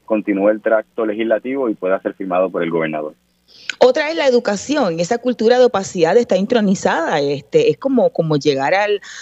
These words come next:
Speaker 2: a la, a la oficina gubernamental y entender que todo lo que se maneja allí es, es privado y, y no es público, y eso le pertenece al, no a los periodistas, le pertenece al país, a los ciudadanos.
Speaker 1: Sí.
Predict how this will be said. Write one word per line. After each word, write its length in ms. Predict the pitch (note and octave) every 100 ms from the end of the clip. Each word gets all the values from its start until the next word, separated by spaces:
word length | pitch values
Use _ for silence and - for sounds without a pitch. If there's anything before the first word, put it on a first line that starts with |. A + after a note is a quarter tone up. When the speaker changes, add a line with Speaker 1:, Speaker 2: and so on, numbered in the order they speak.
| - -
Speaker 2:
a 120 | F#3
la, 220 | F3 E3+ E3 -
a 80 |
la 100 | D#3+
oficina 680 | D3+ - E3 - F#3 G3 F#3
gubernamental 760 | F3+ F#3 F3 E3 D#3+ D#3 F3+ C#4+
y 140 | C#4+
entender 400 | F#3 E3 D#3 D3+
que 100 | E3
todo 220 | B3+ F#3
lo 80 | E3+
que 80 | F3
se 100 | -
maneja 300 | D#3+ D3+ D#3+
allí 240 | C#3+ D#3 -
es, 260 | D#3 - _
es 120 | C#3+
privado 500 | - F#3 D#3 D4 C4+
y, 160 | D3+ C#3
y 60 | D3+
no 80 | C#3
es 60 | -
público, 440 | - F4+ - C3
y 60 | C3+
eso 160 | G3+
le 80 | F#3+
pertenece 500 | F3 - D3+ D3+ D#3+
al, 160 | C3 - - - -
no 120 | D#3
a 20 |
los 80 | F#3+
periodistas, 500 | D#4+ D4 D4+ F4+ A#3
le 100 | F3
pertenece 400 | - - C#3+ -
al 100 | E4
país, 560 | - D#3 F4+ - - _ _ _
a 80 | D#3+
los 100 | E3
ciudadanos. 600 | E3+ D3 C#3 A3+ C#4 E4
Speaker 1:
Sí. 180 | -